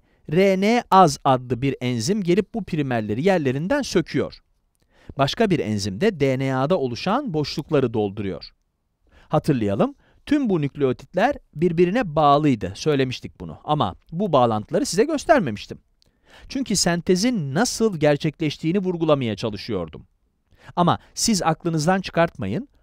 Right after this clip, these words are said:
tüm bu nükleotitler birbirleriyle bağlantılı. Sadece o da değil. Bunu da daha önceki diyagramlarda göstermedim ama sentezlenen bu nükleotitler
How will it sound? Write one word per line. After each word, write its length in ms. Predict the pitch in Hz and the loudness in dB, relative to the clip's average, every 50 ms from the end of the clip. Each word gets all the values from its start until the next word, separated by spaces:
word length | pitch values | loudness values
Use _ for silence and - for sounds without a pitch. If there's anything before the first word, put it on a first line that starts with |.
| _ _ _ - - | _ _ _ -14 -6
tüm 240 | - 285 302 262 202 | -2 -2 0 0 0
bu 120 | 156 147 139 | 0 0 -2
nükleotitler 720 | 131 - - 143 135 127 - - 131 - 220 247 233 160 | -4 -4 -4 -2 -2 -2 -4 -6 -6 0 0 0 0 0
birbirleriyle 600 | 165 160 151 160 151 143 123 127 165 254 285 180 | -2 -2 -2 -2 0 0 0 0 0 0 2 4
bağlantılı. 640 | 160 143 127 123 123 110 104 - - 101 85 69 - _ _ _ _ _ _ _ _ _ _ _ _ _ _ - | 6 6 6 6 2 0 -4 -6 -10 -10 -10 -12 -14 _ _ _ _ _ _ _ _ _ _ _ _ _ _ -8
Sadece 480 | - - 135 120 120 123 120 117 139 | -2 0 2 2 2 0 -2 -2 -2
o 180 | 123 156 202 240 | 0 0 2 4
da 160 | 302 - 175 | 4 4 4
değil. 200 | 127 98 80 - _ _ _ _ _ _ _ _ _ _ _ - | 2 -6 -6 -8 _ _ _ _ _ _ _ _ _ _ _ -8
Bunu 260 | 147 156 202 233 240 208 | -4 -4 -2 0 2 4
da 240 | 208 156 123 147 | 4 4 4 2
daha 180 | 160 160 156 156 | 2 0 0 0
önceki 420 | 151 143 147 135 - - 127 117 | -2 -4 -6 -8 -8 -8 -10 -6
diyagramlarda 880 | 120 131 127 117 110 123 120 113 113 113 113 113 113 - 110 101 92 82 | -2 0 0 0 0 0 -2 -2 -2 -2 -2 -2 -2 -2 -2 -4 -4 -4
göstermedim 720 | 101 120 117 - - - 185 180 160 117 98 90 90 95 - | -4 -6 -6 -4 -2 0 0 0 0 -2 -4 -6 -8 -8 -6
ama 300 | 214 277 269 151 98 - _ _ _ _ _ _ _ | -4 0 0 0 -2 -2 _ _ _ _ _ _ _
sentezlenen 880 | - - 190 180 185 175 - 202 190 175 202 214 208 208 196 175 165 170 | -6 -2 0 0 2 6 6 6 6 6 2 0 2 0 0 0 -2 -2
bu 140 | 233 262 | -2 -2
nükleotitler 840 | 226 196 - - 147 139 120 110 - 113 104 101 107 120 160 226 - | -2 -2 -4 -2 0 0 0 0 -2 -6 -8 -4 -2 0 0 0 -2